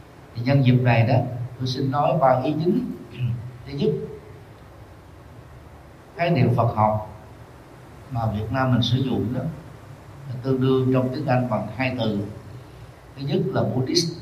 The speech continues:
Studies, thì studies có số nhiều, tức là nghiên cứu về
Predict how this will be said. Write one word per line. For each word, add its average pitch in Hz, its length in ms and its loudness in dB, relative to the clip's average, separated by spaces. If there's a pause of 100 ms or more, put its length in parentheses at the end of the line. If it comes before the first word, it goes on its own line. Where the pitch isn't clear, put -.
Studies, 110 680 0 (600)
thì 113 120 -8
studies 123 640 2 (340)
có 131 60 -10
số 143 180 -6
nhiều, 123 240 4 (1080)
tức 135 80 -4
là 101 480 2 (800)
nghiên 139 320 6 (100)
cứu 156 260 4 (880)
về 104 460 2